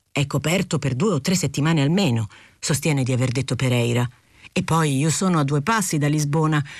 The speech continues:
Comunque le lascio il numero telefonico della clinica. E poi senta, se succede qualcosa mi precipito in redazione." "E il praticante?", chiese il direttore. "Non potrebbe lasciare al suo posto il praticante?" "Meglio di no",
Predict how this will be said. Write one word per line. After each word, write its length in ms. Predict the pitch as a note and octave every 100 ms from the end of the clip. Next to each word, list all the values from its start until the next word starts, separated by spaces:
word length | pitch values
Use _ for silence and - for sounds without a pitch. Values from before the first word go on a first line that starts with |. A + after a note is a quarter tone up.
| - -
Comunque 400 | - B3 B3+ A3
le 80 | G3
lascio 260 | F3 D#3 E3
il 60 |
numero 280 | E3+ E3 D#3
telefonico 540 | D3 D3+ D#3+ D#3 C#3+
della 180 | B2+ B2
clinica. 500 | A#2+ A2+ A2 A#2 A2 - - -
E 100 | E3
poi 220 | A#3 F#3
senta, 440 | - B2+ A#2+ A#2+ G2+ - -
se 140 | F#3
succede 400 | - F3 F#3+ E3+
qualcosa 520 | F3 D3+ G3 A3 A3
mi 140 | G3 C#3+
precipito 580 | C3+ - G3 F#3+ G#3+
in 120 | G3 F3+
redazione." 680 | D#3+ D3+ - F2 - G#2 - _ _ _ _
"E 120 | A3+
il 100 | A3+
praticante?", 800 | F#3 A3+ A#3 A#3+ D#4+ F4+ - A#2+ - _
chiese 280 | - D#3 C3+
il 100 | B2
direttore. 600 | C#3 B2+ - B2 A#2+ - - _ -
"Non 140 | B3+
potrebbe 400 | C4+ - E4 D3+
lasciare 340 | C#3+ - F3+ D#3+
al 80 |
suo 140 | D3+ D#3+
posto 440 | G3 F#3 F3 D3+ - - _
il 120 | A#3+ -
praticante?" 720 | G#3+ A#3 F#3 F2 G#2 C3+ F3 _ _ _ _ E3
"Meglio 480 | D3+ D#3 D3+ D3+ D3
di 180 | C#3
no", 280 | C#3 C#3+ B2